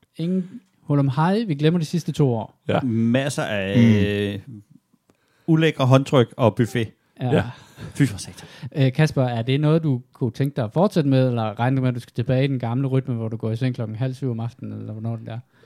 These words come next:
Speaker 2: Øhm, jeg, jeg tror, jeg vil gerne tilbage til min gode gamle rytme.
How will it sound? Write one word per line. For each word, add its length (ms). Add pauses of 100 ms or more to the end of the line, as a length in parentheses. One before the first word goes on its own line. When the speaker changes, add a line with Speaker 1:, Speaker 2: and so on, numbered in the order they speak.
(580)
Speaker 2:
Øhm, 840 (260)
jeg, 200
jeg 140
tror, 260
jeg 180
vil 160
gerne 220
tilbage 240
til 180
min 260
gode 300
gamle 280
rytme. 380